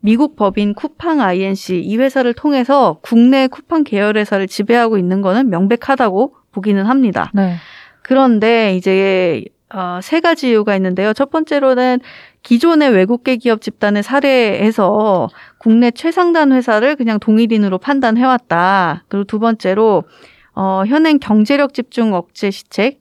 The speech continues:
Speaker 1: 이게 어려-, 말이 어려운데 그냥 이 대기업 집단 지정하고 뭐 이런 게 이 정책의 일환인 겁니다.
Speaker 2: 네.
Speaker 1: 이 정책 자체가 국내를 전제로 설계가 돼 있기 때문에 외국인이 동일인이 될 경우에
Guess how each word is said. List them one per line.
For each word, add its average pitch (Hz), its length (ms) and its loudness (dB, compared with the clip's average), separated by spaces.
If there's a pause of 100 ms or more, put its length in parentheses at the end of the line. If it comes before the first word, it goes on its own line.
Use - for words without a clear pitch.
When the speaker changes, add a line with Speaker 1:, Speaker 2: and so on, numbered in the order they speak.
Speaker 1:
이게 190 300 -4
어려-, 220 400 0
말이 208 240 0
어려운데 196 460 0
그냥 240 260 0
이 202 100 0
대기업 196 440 0
집단 214 340 -4
지정하고 196 640 -2
뭐 214 160 0
이런 190 160 -2
게 190 100 -4
이 190 140 -4
정책의 180 480 -6
일환인 190 380 -2
겁니다. 165 420 -4 (200)
Speaker 2:
네. 190 320 -2
Speaker 1:
이 233 80 -2
정책 233 300 0
자체가 226 460 0
국내를 311 580 4
전제로 233 600 2
설계가 285 420 0
돼 185 160 -2
있기 175 140 -6
때문에 190 580 -2 (420)
외국인이 302 500 4
동일인이 214 840 0
될 190 180 0
경우에 185 720 -2